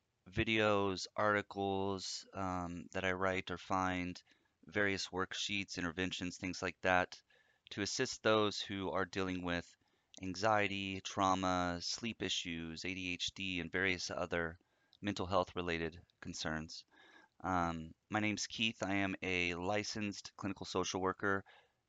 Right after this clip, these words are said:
um, and I am a certified clinical trauma professional and certified in anxiety treatment and certified in A D H D as well. <clears throat> And I have experience with substance use in many other areas, schizophrenia,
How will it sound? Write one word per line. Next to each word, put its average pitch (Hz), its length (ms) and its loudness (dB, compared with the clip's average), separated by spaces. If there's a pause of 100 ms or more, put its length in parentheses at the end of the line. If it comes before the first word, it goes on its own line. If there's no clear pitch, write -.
(140)
um, 85 520 -2 (160)
and 85 380 -4
I 90 140 -4
am 85 160 -4
a 82 180 -6
certified 104 400 0
clinical 92 320 -6
trauma 92 300 0
professional 101 760 0 (1200)
and 95 200 -6
certified 92 460 4
in 90 140 0
anxiety 90 420 0
treatment 92 400 -6
and 92 100 -6
certified 90 440 0
in 82 120 -4
A 87 140 -8
D 87 160 -6
H - 220 -6
D 92 140 -4
as 85 100 -8
well. 92 400 6 (360)
<clears throat> 127 240 -6
And 104 120 0
I 104 40 2
have 107 140 4
experience 98 480 2
with 90 80 -6
substance - 420 -2
use 90 220 -4
in 87 100 -2
many 85 220 -2
other 85 180 -2
areas, 85 640 -2 (280)
schizophrenia, 95 840 0